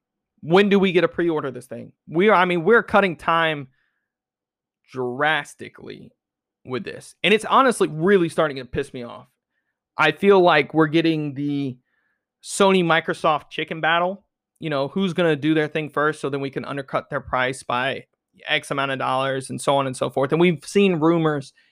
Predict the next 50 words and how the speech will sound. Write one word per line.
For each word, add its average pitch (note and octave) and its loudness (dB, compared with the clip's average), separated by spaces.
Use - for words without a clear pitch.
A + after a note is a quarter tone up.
and D3 2
at C3+ -2
that F3 2
point, F3+ 2
that's C#3+ 0
all D#3+ 4
we D3+ 0
can C3 -6
go E3 6
by C3+ 4
is C3 -8
rumors. C3+ -4
And C3 -4
I C3 -2
think E3 -6
the C#3+ 0
rumor D3+ 0
prices, D3+ -2
you A#3+ 0
know, A3+ 2
more G#3+ 4
or F#3+ 4
less F3+ 2
are - -4
fair F3 2
because C3 -2
of A#2 0
what E3 2
we D3 2
expect B2+ -6
to C#3 -20
get D3 -4
out D#3+ -2
of C#3 -8
these C3 -12
consoles. C#3 -6
But A#2+ -8
give D#4 4
us F4 6
something E3+ 0
already. A#2+ -8
Give D#4 2
it D4 -2
to A#2 -6
us. - -20
Uh, C3+ -8
we're A#3 0
sitting, A#3+ 2
there's F3+ -2
no, A2+ -10